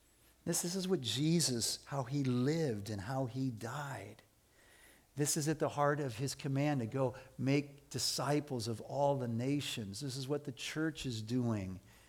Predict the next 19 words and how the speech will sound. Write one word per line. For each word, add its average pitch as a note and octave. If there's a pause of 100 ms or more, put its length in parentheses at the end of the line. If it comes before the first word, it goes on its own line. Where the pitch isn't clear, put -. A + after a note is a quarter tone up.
(520)
as B2+ (380)
women C#3+
like, B2
godly C#3+
women C#3
like A2+
Dorcas, C3+
or G#2+
Tabitha, C3+
she's A2
called, A2+ (320)
was B2+
always C#3
doing C3+
good C3+
and A#2
helping C3+
the A2
poor. B2